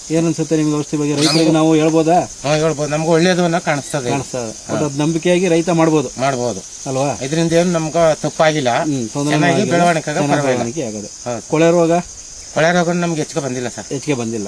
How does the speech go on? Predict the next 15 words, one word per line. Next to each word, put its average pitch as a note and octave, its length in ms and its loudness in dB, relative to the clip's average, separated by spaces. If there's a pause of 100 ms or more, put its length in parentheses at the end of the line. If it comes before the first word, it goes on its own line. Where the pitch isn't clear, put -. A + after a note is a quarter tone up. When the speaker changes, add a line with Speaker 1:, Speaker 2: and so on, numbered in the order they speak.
Speaker 2:
ಹಾ. A2 100 -6
Speaker 1:
ಬಂದಿರೋದು E3 400 4
ಮುಂದಕ್ಕೆ D#3+ 380 0
ಹರಡಿಲ್ಲ. B2 380 -2 (180)
Speaker 2:
ಇಲ್ಲ. A#2+ 140 0
Speaker 1:
ಹಾ? - 220 -4
Speaker 2:
ಹ್ಮ್. G#3 400 -4
Speaker 1:
ಹಾಗಾಗಿ D3 360 -2
ಔಷಧಿ D3+ 280 -2
ಹಾಕೊಂಡಿದ್ದೀರಿ, D3+ 440 -4
Speaker 2:
ಹ್ಮ್. B2 360 -6
Speaker 1:
ಸ್ಪ್ರೇ - 380 -6
ಮಾಡ್ಕೊಂಡಿದ್ದೀರಿ, D3 480 -2
ಯಾವುದೇ C#3+ 220 -2
ಹರಡಿಲ್ಲ. G#2+ 280 -6